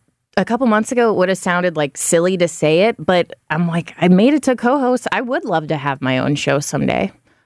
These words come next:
Ninety-seven one's kind of a political station. Our show isn't as much at all. Um, but I would love to, I don't know if I would wanna do politics, but I love connecting with people and relating to people.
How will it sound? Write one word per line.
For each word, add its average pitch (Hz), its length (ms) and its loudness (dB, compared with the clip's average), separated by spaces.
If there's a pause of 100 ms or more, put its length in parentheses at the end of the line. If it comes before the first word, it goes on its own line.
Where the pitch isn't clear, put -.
(220)
Ninety-seven 202 500 0
one's 180 180 0
kind 180 140 2
of 160 60 2
a 147 60 0
political 156 540 2
station. 156 600 0
Our 190 160 2
show 185 300 0
isn't 165 280 0
as 156 160 -2
much 147 340 -2
at 151 140 0
all. 139 260 0 (640)
Um, 160 480 0 (160)
but 196 120 2
I 196 120 -2
would 240 140 -8
love 208 260 0 (100)
to, 175 500 4 (300)
I 214 80 -2
don't 208 120 -4
know 175 120 -2
if 165 120 -4
I 156 100 0
would 147 100 -2
wanna 143 200 0
do 139 140 -4
politics, 139 580 -4
but 175 120 0
I 214 120 0
love 175 420 0
connecting 151 500 0
with 156 180 0
people 156 540 2 (260)
and 156 140 2
relating 147 440 2
to 156 60 0
people. 151 560 0